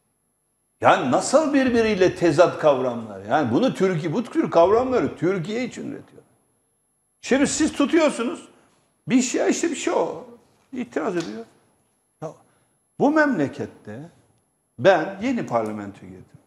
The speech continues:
En çok ne üzdü biliyor musunuz? Ana muhalefet partisinin liderine saldırıldı. Ağız dolusu telin edilmedi parlamento.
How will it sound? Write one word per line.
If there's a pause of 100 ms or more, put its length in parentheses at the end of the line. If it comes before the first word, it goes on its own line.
(120)
En
çok
ne
üzdü
biliyor
musunuz? (960)
Ana
muhalefet
partisinin
liderine (300)
saldırıldı. (1120)
Ağız
dolusu (160)
telin (100)
edilmedi
parlamento.